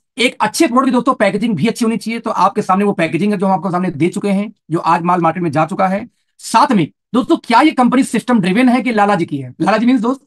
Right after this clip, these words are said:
ऐसी company जहां आप line बोल दे company के मालिक को, तो company बिना notice भेजे आईडी ब्लॉक कर दे,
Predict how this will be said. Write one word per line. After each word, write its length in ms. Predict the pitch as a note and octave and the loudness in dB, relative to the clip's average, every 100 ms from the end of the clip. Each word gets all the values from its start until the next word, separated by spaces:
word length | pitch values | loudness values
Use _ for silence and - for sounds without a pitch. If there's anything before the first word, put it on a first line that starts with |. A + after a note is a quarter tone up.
| _ _ _ _ - | _ _ _ _ -4
ऐसी 280 | G#3 A3+ D#4+ | -2 2 0
company 400 | C4 A#3 A3+ C4 | 0 -2 0 0
जहां 220 | A3+ B3 | 2 2
आप 100 | A#3 | 2
line 300 | G#3 A3 B3+ | 0 2 2
बोल 220 | F#3+ A3+ | 2 0
दे 100 | A#3 | 0
company 240 | A#3 G#3+ A3 | 0 -2 0
के 60 | |
मालिक 320 | F#3+ F#3 A#3 | 0 0 0
को, 120 | F#3+ G#3 | -2 -2
तो 100 | G#3+ | -2
company 500 | - F#3+ G#3 A3+ G3+ | -4 -2 -2 -2 -2
बिना 380 | F3+ G#3+ A3+ | -2 0 0
notice 400 | G#3+ F#3 G3 C4+ | 0 0 0 0
भेजे 200 | G3+ G3+ | 0 2
आईडी 200 | G#3 F#3 | 2 0
ब्लॉक 260 | F#3+ F#3 A3+ | 0 0 0
कर 120 | F3+ | -6
दे, 220 | D3 G3+ | -6 -10